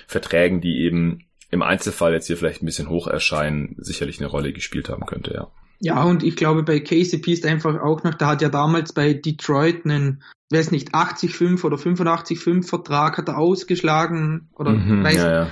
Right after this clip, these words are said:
Speaker 1: <laughs>
Speaker 2: auf, auf Anraten von Rich Paul. Also der steht da
Speaker 1: Mhm.
Speaker 2: eben noch ein bisschen so in der Schuld und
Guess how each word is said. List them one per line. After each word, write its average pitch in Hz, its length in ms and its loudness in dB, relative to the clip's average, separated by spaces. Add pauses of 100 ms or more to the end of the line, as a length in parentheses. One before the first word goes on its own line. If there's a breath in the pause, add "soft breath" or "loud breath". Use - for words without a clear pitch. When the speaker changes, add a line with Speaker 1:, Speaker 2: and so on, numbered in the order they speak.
(120)
Speaker 1:
<laughs> 160 100 2
Speaker 2:
auf, 165 240 2
auf 165 360 -2
Anraten 165 520 2
von 156 360 -2 (200 loud breath)
Rich 165 280 -2
Paul. 165 260 2
Also 160 300 0
der 165 180 -2
steht 170 320 0
da 170 60 2
Speaker 1:
Mhm. 165 60 4
Speaker 2:
eben 175 100 2
noch 160 180 0
ein 160 100 0
bisschen 160 320 -2
so 156 120 0
in 151 100 2
der 147 80 2
Schuld 151 380 2
und 139 260 -4